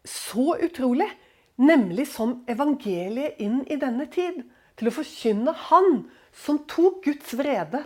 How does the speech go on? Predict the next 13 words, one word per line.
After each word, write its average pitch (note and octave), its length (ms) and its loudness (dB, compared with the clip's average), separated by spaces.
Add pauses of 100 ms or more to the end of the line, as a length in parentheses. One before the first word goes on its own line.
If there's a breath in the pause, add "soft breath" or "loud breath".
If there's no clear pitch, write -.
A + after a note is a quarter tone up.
på D4+ 100 -10
seg, F4+ 300 -4 (380 soft breath)
han C4 180 4
som D4 220 -6
tok - 160 -10
straffen B3 580 -8
på D#4+ 140 -6
seg, F#4+ 240 -4 (260 soft breath)
han C4 140 2
som F4 120 -2
ble F#4 160 0
kastet - 600 -6
ut G4+ 280 4